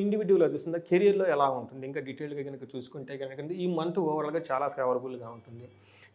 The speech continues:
ఎందుకు అంటేనండి, మీ టైంలో మీరు ఒక మంచి ప్రమోషన్ వచ్చే అవకాశం చాలా ఎక్కువగా ఉంది. తర్వాత వీళ్ళకి వర్క్ ప్లేస్‌లో కొంచెం లవ్ అఫైర్స్ ఉంటే అది లిటిగేషన్స్ అయ్యే ఛాన్సెస్ ఉంది, కొంచెం కేర్‌ఫుల్‌గా ఉండాలి. So, ఎక్కడున్నా కానీ లవ్ మ్యాటర్స్‌లో చాలా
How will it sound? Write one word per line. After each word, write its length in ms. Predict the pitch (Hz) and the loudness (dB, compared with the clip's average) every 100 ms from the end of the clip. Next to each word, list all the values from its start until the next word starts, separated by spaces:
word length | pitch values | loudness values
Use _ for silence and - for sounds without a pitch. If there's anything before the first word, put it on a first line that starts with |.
| 165 | 2
ఎందుకు 240 | 196 208 196 | 4 4 2
అంటేనండి, 380 | 156 156 151 180 | 2 0 0 2
మీ 120 | 175 170 | 2 4
టైంలో 280 | 170 170 180 185 | 2 4 2 2
మీరు 120 | 170 170 165 | 2 2 0
ఒక 80 | 165 151 | 0 0
మంచి 260 | 175 165 196 - | -2 -4 -12 -4
ప్రమోషన్ 380 | 156 180 190 185 151 | -2 -2 -4 -6 -8
వచ్చే 120 | 143 | -6
అవకాశం 300 | 131 139 139 151 | -8 -10 -14 -10
చాలా 140 | 135 131 127 | -6 -6 -8
ఎక్కువగా 320 | - 131 123 117 | -8 -8 -8 -14
ఉంది. 180 | 117 127 _ _ _ _ _ | -18 -20 _ _ _ _ _
తర్వాత 300 | 170 175 170 170 170 165 156 | 4 4 6 6 8 6 2
వీళ్ళకి 340 | 196 196 190 190 190 185 185 170 | 0 2 4 4 4 4 2 2
వర్క్ 200 | 175 - | 0 2
ప్లేస్‌లో 400 | 233 202 - 170 233 - - _ _ - | 4 4 4 2 2 -2 -20 _ _ 0
కొంచెం 340 | 185 185 180 175 165 147 | 0 4 2 2 0 6
లవ్ 160 | 160 180 | 6 6
అఫైర్స్ 300 | 185 180 160 156 | 6 6 4 -2
ఉంటే 140 | 143 175 | 2 0
అది 100 | 151 165 | 2 -2
లిటిగేషన్స్ 500 | 147 156 160 160 135 143 | -2 0 -2 -4 -8 -4
అయ్యే 140 | 139 139 | -4 -6
ఛాన్సెస్ 360 | 131 123 127 120 | -12 -8 -8 -6
ఉంది, 140 | 127 165 | -8 -8
కొంచెం 160 | 208 196 | -10 -4
కేర్‌ఫుల్‌గా 460 | 151 147 139 127 117 | -4 -2 -6 -6 -10
ఉండాలి. 240 | 117 120 117 _ - - _ | -14 -18 -18 _ -20 -20 _
So, 40 | 170 165 | 4 6
ఎక్కడున్నా 280 | 185 196 190 | 6 6 6
కానీ 100 | 202 180 | 6 6
లవ్ 120 | 180 180 | 6 4
మ్యాటర్స్‌లో 340 | 175 165 175 165 | 2 2 2 4
చాలా 160 | 143 | 4